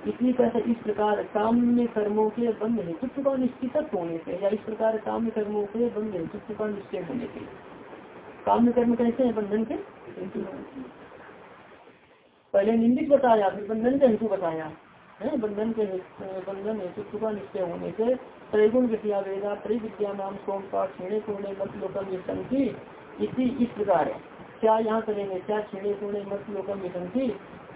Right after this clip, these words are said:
इस प्रकार काम्य कर्म में दूर व्यवहितत्वाद का अर्थ है अत्यंत व्यवहित होने से। काम्य कर्म बहुत दूर कहे गए हैं ना, कहाँ? त्रैगुण विद्या वेदा त्रय विद्या नाम सोम का क्षीणे पूर्णे मत लोकम ये संति, वहाँ पर क्या कहा गया? काम्य कर्म।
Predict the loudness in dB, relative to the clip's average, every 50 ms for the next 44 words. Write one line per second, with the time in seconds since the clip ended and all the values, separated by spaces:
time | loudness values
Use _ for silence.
0 | 0 0 0 0 0 0 4 6 6 6 6 4 2 2 2 4 4 6 4 4
1 | 4 2 2 2 2 2 4 4 4 4 4 2 2 2 2 2 4 4 4 4
2 | 4 2 0 -2 -2 -2 0 0 2 2 0 0 0 0 0 0 0 0 0 0
3 | -2 -4 -6 -4 0 0 0 0 2 0 2 4 4 2 2 0 -4 -4 -4 -4
4 | -4 -6 -6 -6 -8 -8 -10 -12 -18 -20 -8 -2 2 4 4 4 4 4 4 4
5 | 4 4 4 4 4 4 4 4 4 4 4 6 4 6 6 6 6 6 6 4
6 | 2 0 -2 -2 0 0 2 2 2 0 0 -4 -4 0 2 2 2 2 0 2
7 | 0 0 0 0 -2 0 2 2 2 2 2 0 -2 0 2 0 0 0 0 -6
8 | -6 -2 -2 -2 0 -2 -2 -2 -4 -4 -4 -4 -4 -4 -4 -2 0 0 0 -2
9 | -4 -6 -6 -4 -2 -2 -2 -2 -2 0 0 0 0 -2 -4 -6 -4 -4 -4 -4
10 | -4 -4 -6 -4 -4 -6 -6 -6 -6 -6 -4 -4 -2 -2 -2 0 -2 -2 -2 -2
11 | -2 -2 0 2 0 0 0 -2 -4 -4 -2 -2 -4 -2 -4 -6 -6 -6 -6 -6
12 | -6 -6 -8 -10 -10 -10